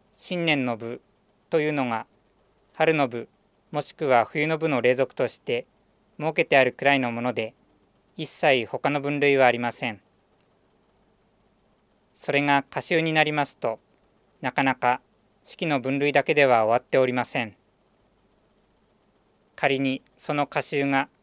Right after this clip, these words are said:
五冊あるものとしますと、初めの二冊が四季の部で、あと二冊が恋の部で、残り一冊が器量の部、無常の部などの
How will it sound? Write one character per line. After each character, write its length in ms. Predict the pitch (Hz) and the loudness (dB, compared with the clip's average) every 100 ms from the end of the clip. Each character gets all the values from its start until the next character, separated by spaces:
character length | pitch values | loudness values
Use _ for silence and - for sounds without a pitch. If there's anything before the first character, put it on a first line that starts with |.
| _ _ | _ _
五 100 | - | -8
冊 300 | - 175 - | 0 0 4
あ 60 | 131 | 2
る 100 | 139 | 2
も 80 | 147 | 0
の 80 | 143 | -2
と 140 | 120 | -4
し 120 | - | -4
ま 120 | 131 | -6
す 120 | 123 - | -6 -8
と、 220 | 113 113 _ _ _ _ _ _ _ _ _ _ _ _ _ | -8 -8 _ _ _ _ _ _ _ _ _ _ _ _ _
初 220 | 143 143 | -8 -6
め 100 | 151 | -4
の 120 | 156 | -4
二 100 | 160 | -4
冊 300 | 151 175 - | -2 -2 -2
が 240 | 139 120 110 | -2 -2 -4
四 140 | - | -8
季 100 | 165 | -4
の 120 | 143 | -2
部 120 | 120 | -2
で、 200 | 113 110 - _ _ _ _ _ _ _ _ _ | -4 -6 -8 _ _ _ _ _ _ _ _ _
あ 120 | - 160 | -4 -2
と 140 | 151 | 0
二 140 | 131 | -2
冊 260 | 131 165 151 | -2 -4 -2
が 200 | 131 117 | -2 -2
恋 220 | - 170 | 0 0
の 120 | 151 120 | 0 -2
部 120 | 117 | -2
で、 200 | 113 110 _ _ _ _ _ _ _ - | -4 -4 _ _ _ _ _ _ _ -10
残 240 | 135 156 | -2 0
り 120 | 151 | 0
一 80 | 147 | -2
冊 320 | - 143 - | -4 -4 -2
が 200 | 139 113 - _ _ _ _ | -2 -4 -6 _ _ _ _
器 120 | - | 0
量 120 | 160 | 2
の 160 | 156 123 | 2 -2
部、 240 | 110 113 - _ _ _ _ _ _ | -4 -8 -10 _ _ _ _ _ _
無 100 | 143 | -8
常 240 | 131 151 160 | 0 2 4
の 160 | 156 | 2
部 140 | 135 156 | 0 0
な 120 | 160 | 0
ど 120 | 135 | 0
の 240 | 123 117 | -4 -6